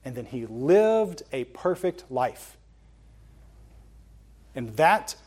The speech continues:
allows me to have forgiveness. And that gives me a model that I should aim for. We should be like Christ, which is where we get the term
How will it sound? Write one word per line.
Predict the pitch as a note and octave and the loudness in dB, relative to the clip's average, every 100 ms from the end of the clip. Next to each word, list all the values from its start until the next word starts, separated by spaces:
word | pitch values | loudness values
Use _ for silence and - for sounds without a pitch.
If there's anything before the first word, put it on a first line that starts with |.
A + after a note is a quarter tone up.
| _ - | _ -2
allows | C#3 D3 D3 C3+ | 2 4 2 0
me | D3+ D#3+ D#3 D3 - | -2 -2 -4 -8 -16
to | - | -16
have | - C#3 C#3 - | -6 -4 -4 -6
forgiveness. | A2+ G#2+ B2+ G2 - - - _ _ _ - - D#3+ | -12 -8 -10 -10 -20 -20 -20 _ _ _ -20 -12 -4
And | E3 | 2
that | F#3+ F3+ | 4 4
gives | D#3+ A3 F3 | 4 4 6
me | G#3 B3 | 4 6
a | F3 | 4
model | F3 F3 F#3+ A#3+ C4+ A#3+ D#3 B2+ F3+ A3 - C#3 | 6 4 6 6 6 6 4 4 2 0 -4 0
that | F3 D#3 | 2 4
I | F#3+ | 2
should | F#3+ F3+ E3+ - - _ _ - | 2 2 2 -2 -20 _ _ -2
aim | G3 E3 | -2 -2
for. | - G#2 - _ _ _ _ _ _ _ _ _ _ - | -8 -16 -20 _ _ _ _ _ _ _ _ _ _ 0
We | G#3+ | 2
should | - G#3 D3 | 4 2 4
be | A#3+ A3 F3+ - - | 4 4 2 -2 -2
like | C3+ G3 G#3 - | 4 4 2 -6
Christ, | - F#3+ F3 A2 - - - _ _ _ _ _ _ _ _ _ - - - - - - | -4 2 2 0 -10 -12 -18 _ _ _ _ _ _ _ _ _ -20 -20 -20 -20 -18 -14
which | A#2 | -10
is | C3 | -6
where | B2 B2 | -2 -2
we | A#2+ | -2
get | B2 | -4
the | - | -4
term | A#2 B2 A#2 A2 | -6 -4 -4 -8